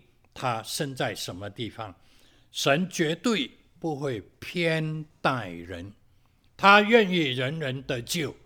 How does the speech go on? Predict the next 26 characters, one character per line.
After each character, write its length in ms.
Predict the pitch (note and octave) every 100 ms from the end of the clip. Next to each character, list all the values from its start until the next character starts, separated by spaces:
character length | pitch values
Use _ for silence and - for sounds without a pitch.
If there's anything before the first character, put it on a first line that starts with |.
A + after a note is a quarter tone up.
| _ _ - _ _ _
没 280 | - B2 E3
有 240 | G3+ F#3+ E3+
一 180 | D#3
个 260 | F3+ G3+ C3
人 280 | A#2 A2 A#2+
沉 340 | - A#2 B2
沦， 240 | A#2+ G2+ A2 - - _ -
除 360 | - G2+ A#2
非 400 | C3 E3 D3 C3 - - _ _
你 180 | B2+ G#2
不 240 | - E3+
愿 260 | E3+ C#3+ C3
意 280 | C3 G2+ - _ _ _ _
接 260 | - A3 A#3
受 480 | C4 A#3 C#3+ - - -
耶 260 | B3 B3
稣 260 | A#3+ B3 A3
基 240 | G3+ A3+
督 460 | G3+ A3 F#3+ - - _ -
做 240 | G#3 E3
你 160 | A#2+ G#2
个 220 | - A#2+
人 180 | A2 G#2
的 140 | G#2+
救 240 | - C#3
主。 240 | F2+ F#2+